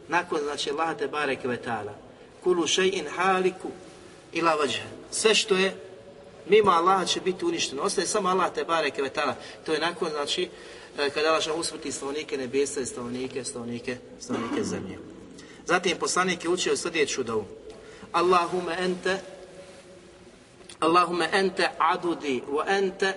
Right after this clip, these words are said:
nasiri, wa uqatilu, znači, wa bike uqatilu. Allah šan, odnosno poslanik sam se učio.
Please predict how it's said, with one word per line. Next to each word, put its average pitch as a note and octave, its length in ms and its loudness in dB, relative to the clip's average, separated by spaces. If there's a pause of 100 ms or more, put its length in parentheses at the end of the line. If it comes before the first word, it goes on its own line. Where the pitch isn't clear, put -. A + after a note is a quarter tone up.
nasiri, D#3+ 960 2 (1500)
wa D3 200 4
uqatilu, E3+ 600 -2 (180)
znači, B2+ 260 -6
wa C3 40 -2
bike - 280 -4
uqatilu. A2+ 640 -4
Allah C#3 220 -4
šan, C3 320 -6
odnosno D3+ 300 -6
poslanik D3 300 -8
sam C3 100 -8
se C3+ 120 -8
učio. A#2 340 -6